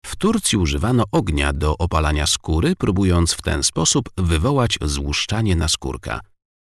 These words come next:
Podobnie lecznicza siła ziół wykorzystywana jest od tysiącleci. Kosmetyka naturalna ma więc długą tradycję.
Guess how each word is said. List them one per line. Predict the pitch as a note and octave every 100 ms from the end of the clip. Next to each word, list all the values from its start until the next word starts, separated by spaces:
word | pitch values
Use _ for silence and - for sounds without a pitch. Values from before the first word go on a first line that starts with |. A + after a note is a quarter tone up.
| _
Podobnie | G#2+ G2 F#2 D#2+ E2+ E2+ F2
lecznicza | F2 - A#2+ - C#2+
siła | - D#2 D2+ D2+
ziół | D2 F#2 D3
wykorzystywana | A#2+ G2+ F#2 F2 D#2+ F2 C3+ G#2
jest | F2+ F2+ - -
od | C#2+ -
tysiącleci. | G#2 F2+ D#2 C2+ - C#2+ B1 - A#1+ - _ _ -
Kosmetyka | D2 - D#3+ F3 C#3 F#2
naturalna | D#2+ - B1 A2+ E2 A#1+ - - _
ma | F3+
więc | A#2+ A2+ G2 - -
długą | D3+ G3 G2 C#2+ C2 C#2
tradycję. | D2 C2+ A#1+ - A#1 G#1